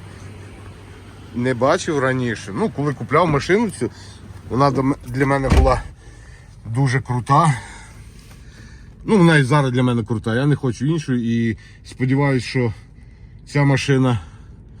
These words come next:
Мені дуже довго прослужить, я не хочу ніякої іншої.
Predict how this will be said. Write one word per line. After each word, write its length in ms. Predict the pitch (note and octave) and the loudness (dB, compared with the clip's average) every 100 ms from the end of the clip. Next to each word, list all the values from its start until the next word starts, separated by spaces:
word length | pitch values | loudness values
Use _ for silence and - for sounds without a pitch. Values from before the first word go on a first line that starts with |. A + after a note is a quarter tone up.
| - - - - - - - - - - - - - | -20 -20 -20 -20 -20 -20 -20 -20 -20 -20 -20 -18 -2
Мені 360 | C#3+ D3 D3 C#3+ | 4 6 6 4
дуже 320 | C#3+ D#3 C3+ | 6 6 6
довго 300 | B2+ B2+ A2 | 4 2 0
прослужить, 560 | G#2+ A#2 - A#2+ G2 F#2+ | -2 -4 -4 -4 -4 -4
я 120 | C3+ | -2
не 80 | A#2 | -2
хочу 300 | A#2 G#2 G#2+ | -4 -4 -4
ніякої 380 | G2+ E2 G2+ F#2+ | -6 -4 -6 -6
іншої. 280 | F2+ - | -8 -12